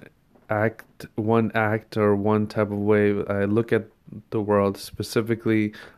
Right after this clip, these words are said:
around the markets, is I become way too analytical to a certain extent and don't take into account the emotions of the market and understand that there are people in the market. So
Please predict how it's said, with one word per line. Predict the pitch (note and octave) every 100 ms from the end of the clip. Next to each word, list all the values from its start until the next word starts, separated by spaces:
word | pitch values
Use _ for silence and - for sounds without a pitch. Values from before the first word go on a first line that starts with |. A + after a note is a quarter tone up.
| -
around | G#2+ G#2 G2+
the |
markets, | G#2 A2+ A#2 - G#2+ - - -
is | G2 G2+ G#2
I | G#2+
become | G#2 - G2+ G2+
way | G#2
too | G#2 - G2+
analytical | G2 G2 G2+ G2 - F#2 F#2 - - - - - _
to | G#2+
a | G2+
certain | A2 G2+
extent | G2+ - G#2+ G2+ G2+
and | G2
don't | G2+ G2+
take | A2 G2+
into | G#2 G2 G#2 F#2+
account | F#2+ - G2+ G2 -
the | G#2+
emotions | G#2+ G#2 G#2 - G#2 G2+ G2 -
of | F2+ F#2+ F#2 - _ - - - -
the | G#2
market | G2+ G2+ G#2+ G2
and | G2 G2
understand | E2 G2+ G2+ - G#2+ G2+
that | G2
there | G2+ G2
are |
people | F#2+ - A2 G2+ G2+ G2 - - _ -
in | A2
the | G#2+
market. | G2 G2 G2 G2 F2
So | - G#2 G2 F#2+